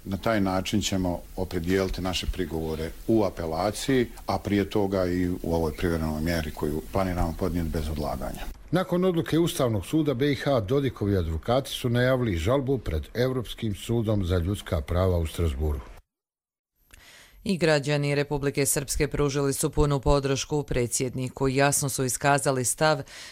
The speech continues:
Speaker 3: da odluke koje dolaze mimo volje naroda ne mogu imati legitimitet i istakli da je jedinstvo važno više nego ikada.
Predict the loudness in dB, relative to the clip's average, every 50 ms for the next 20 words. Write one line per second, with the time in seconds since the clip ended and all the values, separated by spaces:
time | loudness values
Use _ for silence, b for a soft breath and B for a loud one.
0 | B B 2 2 2 2 2 0 -2 -2 -2 0 2 0 2 4 2 2 4 2
1 | 2 2 0 0 0 0 0 0 0 0 2 2 2 2 2 0 0 2 2 2
2 | 2 2 0 2 2 0 2 2 2 2 2 2 2 2 2 2 2 2 0 0
3 | 0 -2 0 0 0 0 -2 -4 -2 -2 0 0 0 -2 2 2 2 2 0 -4
4 | B B B B B -2 0 0 2 0 0 0 0 0 0 0 2 2 2 2
5 | 2 0 -2 -4 -6 -6 -8 -8 -4 -2 -2 -2 0 0 0 0 0 -2 -2 0
6 | 0 0 0 0 0 0 0 -2 -2 -2 -2 -2 -2 -2 -2 -4 -4 -4 -4 -4
7 | -4 -4 -4 -4 -4 -2 -2 -2 -2 -4 -8 -8 -8 -6 -6 -8 -8